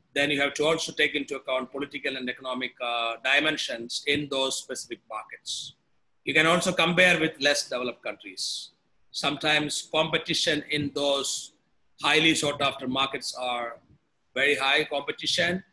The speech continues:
So if you go to less developed countries, sometimes you don't have much competition. That is why all the Chinese companies have focused on less developed countries and developing countries. Chinese companies have captured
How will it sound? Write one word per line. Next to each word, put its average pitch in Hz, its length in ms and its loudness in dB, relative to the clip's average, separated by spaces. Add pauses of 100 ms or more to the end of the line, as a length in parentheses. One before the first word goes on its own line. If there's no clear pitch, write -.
(200)
So 143 240 -4
if 135 160 -4
you 131 60 -6
go 165 200 4
to 165 140 0
less 170 300 4
developed 151 340 -2
countries, 135 400 -4
sometimes 127 420 -4
you - 60 -14
don't 131 240 -6
have 120 80 -2
much 120 260 -6
competition. - 540 -10
That 135 160 -2
is 147 140 -4
why 143 180 2
all 160 180 0
the 165 80 -4
Chinese 160 360 2
companies 147 680 -6
have 127 280 -4 (560)
focused 156 480 0
on 135 200 0
less 156 220 2
developed 151 340 -2
countries 165 640 0 (140)
and 143 120 -2
developing 156 380 -2
countries. 165 500 0
Chinese 165 340 4
companies 143 360 -4
have 143 120 -12
captured 160 720 0